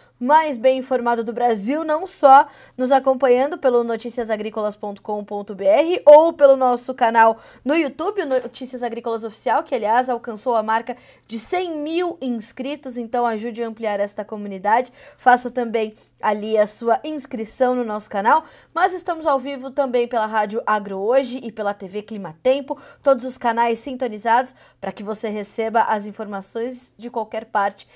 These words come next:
em que estiver nos acompanhando no Brasil. Na edição dessa quarta-feira vamos falar sobre os mercados de café, arroz e algodão, todos eles trazendo informações importantes. Vamos ainda trazer mais informações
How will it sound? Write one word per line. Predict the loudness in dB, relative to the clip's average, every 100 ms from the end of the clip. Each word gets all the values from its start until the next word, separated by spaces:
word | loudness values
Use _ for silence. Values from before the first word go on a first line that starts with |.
| -20 -20 -10
em | -8
que | -6
estiver | -8 -4 0 0
nos | -2 -4
acompanhando | -4 -4 2 4 4 2
no | -2
Brasil. | 0 2 2 0 -2 -2 -4 -12 -20 _ -2
Na | 0 0
edição | -2 2 2
dessa | 2 -2 -2
quarta-feira | -2 -2 0 0 2
vamos | -2 -6 -4
falar | 0 2 0
sobre | -2 2 4 4 0
os | -6 -6
mercados | -8 -2 -2 -2 -8
de | -14
café, | -10 -12 -2 0 0 -2 _ _ 2
arroz | 4 6 4 4 -2 -4
e | -2
algodão, | -2 -4 -6 -6
todos | -4 -6 -4 -6
eles | -8 -8
trazendo | -10 -8 -8 -8 -10 -14 _
informações | -12 -8 -6 -8 -8 -10 -10
importantes. | -10 -12 -6 -4 -4 -8 -20 _
Vamos | 2 2 2
ainda | -2 0 -4
trazer | -2 -2 -2
mais | -2 -4
informações | -6 -6 -6 -6 -2 0 0